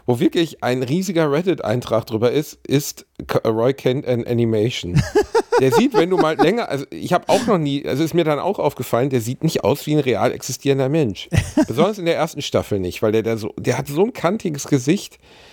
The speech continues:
Speaker 1: und der grenzt sich immer so stark vom Hintergrund ab, dass der fast ins Uncanny Valley stürzt. Das ist so strange.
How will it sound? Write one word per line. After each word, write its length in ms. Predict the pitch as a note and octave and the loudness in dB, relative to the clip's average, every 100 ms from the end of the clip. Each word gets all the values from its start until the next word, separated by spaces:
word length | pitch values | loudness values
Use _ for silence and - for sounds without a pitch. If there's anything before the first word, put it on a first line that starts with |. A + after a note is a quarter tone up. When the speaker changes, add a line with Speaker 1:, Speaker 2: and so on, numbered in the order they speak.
| - - | -12 -4
Speaker 1:
und 140 | C3 | 0
der 80 | C3 | 0
grenzt 320 | C3 G3+ - | 2 0 -2
sich 100 | D3 | -4
immer 200 | D3 D#3 | 0 0
so 260 | C3 E3 B3+ | 2 0 0
stark 340 | - E3+ F#3 | 0 0 2
vom 140 | E3+ | 2
Hintergrund 420 | D#3 G#3 C3+ A2 - | 0 0 0 0 0
ab, 200 | C#3+ - | 0 0
dass 160 | C3 | 0
der 120 | C3+ | 0
fast 380 | - - G3+ - | -2 0 -2 0
ins 140 | E3 - | -4 0
Uncanny 520 | F3+ G3 F3 E3+ D#3+ | 0 0 0 0 2
Valley 300 | F3 F2+ - | 0 -2 -6
stürzt. 520 | - G#2+ F2 - - _ _ _ _ - | -4 -2 -2 -4 -16 _ _ _ _ -4
Das 160 | - B2+ | -2 0
ist 180 | C3 - | -2 -2
so 220 | A#2+ A#3+ | 0 0
strange. 500 | - F#3 D3+ B2 | 0 0 0 0